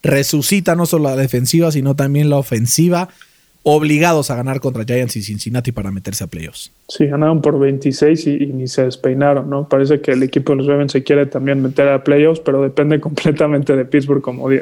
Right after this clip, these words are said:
Speaker 2: dijimos hace rato, eh, para entrar. Y afortunadamente para nosotros, eh, los fans de Pittsburgh, sabemos que, que, que vamos a dejar fuera a los Ravens porque los siguientes dos partidos son complicadísimos: ¿no? Uno contra Colts y otro contra los Browns.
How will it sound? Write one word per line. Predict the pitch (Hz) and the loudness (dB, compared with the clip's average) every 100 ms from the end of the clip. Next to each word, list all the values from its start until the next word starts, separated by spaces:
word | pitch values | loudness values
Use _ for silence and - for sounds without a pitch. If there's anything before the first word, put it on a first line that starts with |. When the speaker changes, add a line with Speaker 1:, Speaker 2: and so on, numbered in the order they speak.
| 139 | -2
Speaker 2:
dijimos | 135 139 139 135 | -4 0 2 2
hace | 135 139 | 0 0
rato, | 139 147 160 175 - - - _ _ | 2 2 2 0 -2 -20 -20 _ _
eh, | 151 135 | 0 2
para | 135 135 | 2 0
entrar. | 135 139 147 180 226 - - - - | 2 2 2 2 0 -6 -20 -20 -2
Y | 170 165 | 4 4
afortunadamente | 165 143 143 143 151 156 147 156 | 2 -2 0 2 2 2 2 2
para | 135 127 | 0 -2
nosotros, | 127 - 143 139 160 160 160 - | -4 -2 0 2 2 2 -2 -4
eh, | 143 131 131 | 0 0 2
los | 131 131 - | 0 -2 0
fans | 139 139 | 0 2
de | |
Pittsburgh, | 127 143 147 156 | 2 2 2 0
sabemos | 143 139 139 135 | 2 0 -2 -4
que, | - - - - | -4 -4 -4 -2
que, | 135 135 135 - | 0 2 0 0
que | 135 | 2
vamos | 143 139 | 2 2
a | 131 | 0
dejar | 131 139 135 | 0 0 0
fuera | 143 139 135 | 2 2 2
a | |
los | 131 135 | 0 2
Ravens | 139 147 147 | 2 2 -2
porque | - 135 139 131 131 - _ _ - | -6 -4 0 0 0 -4 _ _ -2
los | 147 135 | 0 4
siguientes | 143 151 147 147 | 2 2 2 2
dos | 151 | 2
partidos | 151 135 131 143 135 | 0 -2 2 0 0
son | 139 139 135 131 - | -2 -2 -2 -4 -6
complicadísimos: | 139 135 131 127 127 131 127 - - | -4 -2 -2 0 0 0 -2 -14 -10
¿no? | 139 | -6
Uno | 143 143 131 | -2 0 -2
contra | 131 - 131 147 - | -8 -4 -4 -4 -2
Colts | 151 160 160 - | 2 2 0 -2
y | |
otro | 143 139 131 | -2 -2 -4
contra | 127 127 123 | -4 -2 -2
los | 123 131 | -2 -2
Browns. | 131 - - - | -2 -4 -12 -20